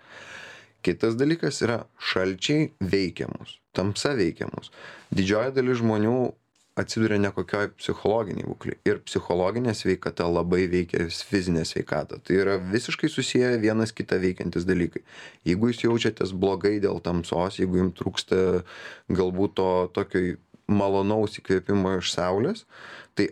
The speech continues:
aišku, jūs mažiau judėsit. Mažiau judėsit, tai dar labiau pablogins visą psichologinę būklę.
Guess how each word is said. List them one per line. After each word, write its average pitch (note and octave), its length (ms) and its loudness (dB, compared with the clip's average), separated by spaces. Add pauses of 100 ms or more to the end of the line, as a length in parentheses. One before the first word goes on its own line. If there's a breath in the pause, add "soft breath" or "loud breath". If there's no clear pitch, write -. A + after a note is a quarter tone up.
aišku, A#2+ 240 -2
jūs D3 160 -2
mažiau A2+ 320 2
judėsit. F#2 480 0
Mažiau G#2 320 2
judėsit, A#2+ 480 0
tai G#2 160 0
dar G#2+ 160 4
labiau F#2+ 260 2
pablogins F2 560 0
visą - 220 -2
psichologinę - 640 -4
būklę. - 320 -18